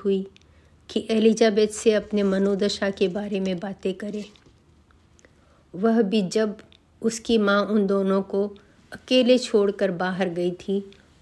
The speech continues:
बहुत लंबी देर तक नेदरफील्ड और बिंगले के प्रति अपना क्रोध प्रकट करने के बाद। जेन यह कहने से अपने आप को रोक न पाई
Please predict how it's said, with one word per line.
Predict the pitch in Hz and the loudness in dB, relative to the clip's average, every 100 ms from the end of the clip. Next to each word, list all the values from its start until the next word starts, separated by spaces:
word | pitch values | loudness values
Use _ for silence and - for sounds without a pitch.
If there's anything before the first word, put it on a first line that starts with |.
| - | -14
बहुत | 160 180 180 214 220 208 | -6 -4 2 2 2 -2
लंबी | 190 190 208 | 0 0 0
देर | 202 - 196 190 190 | -2 -2 0 2 0
तक | 202 190 - - _ | -4 -6 -10 -20 _
नेदरफील्ड | 208 208 202 214 220 214 196 | 0 2 2 0 2 0 2
और | 196 190 | 0 0
बिंगले | 185 202 196 202 | 0 2 2 0
के | 196 180 | 0 -4
प्रति | 175 - - 196 196 - - | -6 -14 -8 -6 -6 -8 -12
अपना | 202 - 202 | -10 -2 -2
क्रोध | 202 - 202 190 - | -2 -2 -2 -2 -4
प्रकट | 180 196 180 | -6 -6 -6
करने | - 175 175 | -6 -4 -6
के | 175 185 | -4 -6
बाद। | 175 190 - - _ _ _ _ _ _ _ _ _ _ _ _ _ _ _ _ _ _ - - _ _ _ _ _ _ - | -6 -10 -16 -20 _ _ _ _ _ _ _ _ _ _ _ _ _ _ _ _ _ _ -20 -20 _ _ _ _ _ _ -10
जेन | 196 285 320 | 0 4 6
यह | 269 247 269 | 6 6 4
कहने | 294 269 269 | 2 4 4
से | 277 277 | 2 0
अपने | 226 233 233 | 0 2 2
आप | 240 240 | 2 0
को | 226 | 2
रोक | 214 220 240 233 | 2 2 0 -4
न | |
पाई | 214 190 185 214 | -2 -2 0 -2